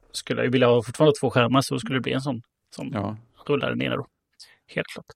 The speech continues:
Speaker 2: Just det.
Speaker 1: Eh.
Speaker 2: Till småskärmen.
Speaker 1: Eh, någonting som jag inte märkt av är ju att, eh, men jag har läst om det, eh, är att YouTube har börjat blocka, YouTube blockar annonsblockerare.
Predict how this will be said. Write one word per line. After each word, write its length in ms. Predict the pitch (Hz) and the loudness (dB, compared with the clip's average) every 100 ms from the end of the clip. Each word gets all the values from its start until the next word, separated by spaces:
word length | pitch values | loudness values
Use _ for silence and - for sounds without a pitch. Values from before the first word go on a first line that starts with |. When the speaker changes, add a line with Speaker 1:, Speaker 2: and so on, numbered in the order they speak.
| - | -16
Speaker 2:
Just 160 | 127 - | -16 -16
det. 120 | - _ _ _ _ - | -20 _ _ _ _ -12
Speaker 1:
Eh. 140 | 98 - - _ _ _ _ _ _ | -10 -10 -14 _ _ _ _ _ _
Speaker 2:
Till 80 | - | -20
småskärmen. 680 | - 131 110 - 127 113 107 _ _ - | -10 -6 -6 -8 -10 -12 -14 _ _ -8
Speaker 1:
Eh, 200 | - 151 | -6 2
någonting 360 | 185 185 170 156 | 4 4 2 2
som 160 | 165 | 4
jag 240 | 160 147 214 | 8 8 8
inte 160 | - | 6
märkt 260 | 185 165 175 | 4 6 8
av 260 | 143 135 | 8 8
är 160 | 156 147 | 4 4
ju 120 | 135 | 4
att, 300 | 135 127 - - _ - | 4 2 -2 -20 _ -6
eh, 320 | 139 143 139 | -4 -4 0
men 40 | |
jag 120 | 135 | 2
har 40 | 131 | 4
läst 260 | 131 147 | 4 2
om 100 | 190 | 2
det, 160 | 143 135 - _ _ - | 2 0 -4 _ _ -8
eh, 260 | 131 - | -8 -4
är 140 | 156 139 | 2 2
att 200 | 131 - | 0 0
YouTube 520 | 151 131 - 131 147 | 0 0 -2 -4 -2
har 140 | 139 - | -4 -2
börjat 240 | 151 - | -4 -4
blocka, 720 | 135 - _ - 135 117 - - _ _ | -6 -6 _ -2 0 2 -2 -6 _ _
YouTube 560 | 156 185 151 - 165 175 | 4 4 4 0 0 2
blockar 540 | 160 202 - - 143 | 6 4 4 4 4
annonsblockerare. 1120 | 151 156 151 175 - - - 135 123 123 185 | 6 4 4 2 0 -6 -4 -2 -2 0 0